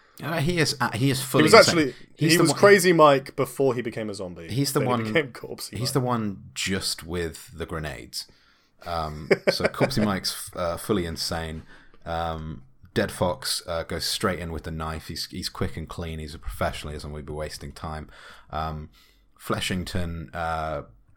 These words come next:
Speaker 1: she just grabs the head of this diver and just rotates it three hundred and sixty degrees. Um,
Speaker 2: Oh, wow.
Speaker 1: basically tearing it clean off.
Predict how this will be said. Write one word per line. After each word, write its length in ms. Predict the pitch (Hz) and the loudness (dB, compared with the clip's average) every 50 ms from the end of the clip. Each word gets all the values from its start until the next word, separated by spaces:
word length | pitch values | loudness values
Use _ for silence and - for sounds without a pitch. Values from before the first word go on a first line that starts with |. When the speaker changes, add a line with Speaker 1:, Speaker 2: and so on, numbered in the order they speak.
| - _ - | -20 _ -10
Speaker 1:
she 400 | - - - - 113 104 101 92 | -6 -4 -2 -2 -2 -2 -4 -4
just 340 | - 90 - - - - - - - _ - - - | -6 -6 -8 -8 -10 -12 -16 -18 -20 _ -18 -14 -8
grabs 420 | - 95 98 95 95 92 - - | -4 0 0 2 2 0 -2 -4
the 100 | - 92 | -4 -4
head 320 | 73 85 95 95 92 - - | -4 -2 -4 -4 -4 -6 -8
of 120 | - 92 - | -12 -10 -8
this 160 | 92 85 - | -8 -8 -4
diver 440 | - 98 92 95 92 95 107 101 - - | -2 -2 0 0 0 -2 -4 -4 -6 -6
and 100 | 90 82 | -8 -10
just 160 | 82 - 82 | -10 -8 -8
rotates 540 | 85 85 85 - - - 85 80 - - 101 | -6 -6 -6 -6 -4 -4 -4 -2 -4 -4 -6
it 100 | 82 - | -6 -8
three 220 | - - 90 85 | -8 -8 -6 -6
hundred 240 | 90 90 87 90 87 | -6 -6 -6 -6 -6
and 80 | 87 | -6
sixty 320 | - - - - - - 90 | -6 -8 -8 -8 -8 -8 -8
degrees. 480 | 87 82 92 92 98 107 107 107 - - _ _ _ _ _ _ _ _ _ _ _ _ - | -6 -4 -2 0 0 0 -2 -4 -10 -18 _ _ _ _ _ _ _ _ _ _ _ _ -6
Um, 100 | 92 92 | -2 -2
Speaker 2:
Oh, 180 | 87 82 80 80 78 98 | -2 -2 -2 -4 -4 -6
wow. 320 | 104 110 104 95 92 - - - | -6 -8 -8 -10 -12 -8 -2 0
Speaker 1:
basically 460 | 104 107 - - 71 69 - 82 76 | 0 0 0 -2 -6 -10 -10 -10 -8
tearing 340 | - - 80 76 78 76 76 | -6 -6 -4 -4 -4 -6 -8
it 120 | 73 - | -8 -8
clean 220 | - 92 80 80 | -8 -8 -8 -8
off. 280 | 80 76 71 - - - | -8 -8 -10 -12 -16 -20